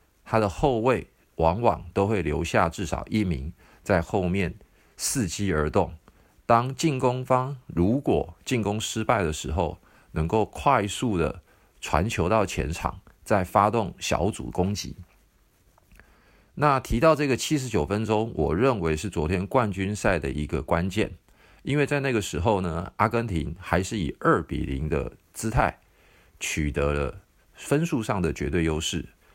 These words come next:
结果呢，竟然在禁区犯下了一个不应该犯的这个错误，导致让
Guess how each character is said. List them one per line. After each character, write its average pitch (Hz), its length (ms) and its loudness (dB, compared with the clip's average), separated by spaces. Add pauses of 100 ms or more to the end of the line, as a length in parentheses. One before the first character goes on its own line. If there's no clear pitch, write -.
(180)
结 87 160 0
果 90 200 -2
呢， 71 240 -6 (160)
竟 143 300 0
然 78 180 0
在 101 200 0
禁 95 260 -2
区 107 380 -4 (160)
犯 117 340 2
下 104 260 -2
了 76 140 -2
一 80 160 0
个 76 260 -2 (360)
不 165 240 4
应 120 180 -4
该 110 180 0
犯 82 360 -2
的 73 180 -6 (460)
这 78 160 -2
个 65 320 -6
错 104 240 -2
误， 123 180 -2 (540)
导 69 240 4
致 110 320 -4 (840)
让 113 320 2